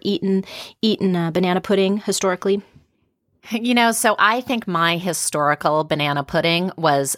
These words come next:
Speaker 2: vanilla pudding from a Jell-O box.
Speaker 1: With sliced bananas?
Speaker 2: Yep.
Speaker 1: Yeah. Mm-hmm.
Speaker 2: Mm-hmm.
Speaker 1: Right. Okay.
Speaker 2: Mm-hmm. Yeah,
Speaker 1: Okay.
Speaker 2: I think I, uh,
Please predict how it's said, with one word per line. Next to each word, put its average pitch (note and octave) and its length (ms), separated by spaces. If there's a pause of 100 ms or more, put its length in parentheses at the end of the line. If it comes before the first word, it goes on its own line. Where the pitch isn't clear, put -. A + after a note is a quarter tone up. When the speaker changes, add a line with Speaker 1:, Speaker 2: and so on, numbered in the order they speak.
Speaker 2:
vanilla C#3+ 480
pudding B2+ 320
from B2 220
a G#2 40
Jell-O F2+ 340
box. - 440 (760)
Speaker 1:
With G#3 260
sliced - 380
bananas? F3 560 (180)
Speaker 2:
Yep. G#3+ 220 (160)
Speaker 1:
Yeah. D#3 140 (200)
Mm-hmm. F#3 280
Speaker 2:
Mm-hmm. F3+ 160
Speaker 1:
Right. E3+ 200 (240)
Okay. - 140
Speaker 2:
Mm-hmm. E3 100 (300)
Yeah, D#3 140
Speaker 1:
Okay. C#3 140
Speaker 2:
I F#3 80
think G#3 360
I, F#3+ 280
uh, F#3+ 60